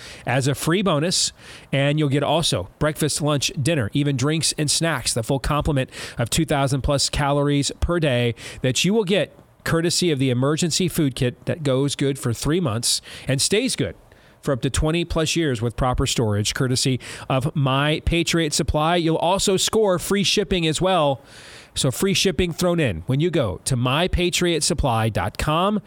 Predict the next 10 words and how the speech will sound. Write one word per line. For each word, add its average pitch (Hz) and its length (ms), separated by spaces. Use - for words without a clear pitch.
Once 175 240
again, 185 240
head 175 160
over 143 240
to 139 160
my 143 460
patriot 170 580
supply 127 680
dot 95 340
com. 98 380